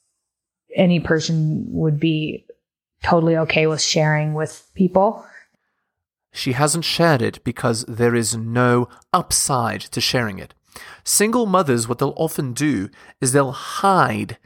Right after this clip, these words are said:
Speaker 2: their status to other men. They'll hide that they have a child. They'll hide that they have a husband. They'll hide because they know that if the man that they're talking to knows,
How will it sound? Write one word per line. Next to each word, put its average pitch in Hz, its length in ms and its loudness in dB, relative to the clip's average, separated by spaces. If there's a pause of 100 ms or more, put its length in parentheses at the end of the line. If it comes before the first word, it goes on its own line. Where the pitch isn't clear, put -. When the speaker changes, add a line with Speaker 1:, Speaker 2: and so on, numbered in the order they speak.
(460)
Speaker 2:
their 123 200 2
status - 800 -4 (220)
to - 160 -2
other 120 140 2
men. 113 320 -6 (120)
They'll 113 160 -4
hide 123 280 -2
that 107 100 -10
they 113 60 -2
have 107 100 -2
a 110 40 -8
child. 156 460 0 (260)
They'll 123 180 0
hide 120 280 0
that 113 100 -2
they 120 100 2
have 110 120 0
a 117 60 -2
husband. 156 480 0 (220)
They'll 123 180 -2
hide 123 720 0 (200)
because 127 360 0
they 139 160 2
know 131 460 0
that 113 200 -2
if 135 180 -2
the 123 100 0
man 135 340 0
that 131 100 -6
they're 123 100 -2
talking 143 320 -6
to 113 120 -6
knows, 120 560 2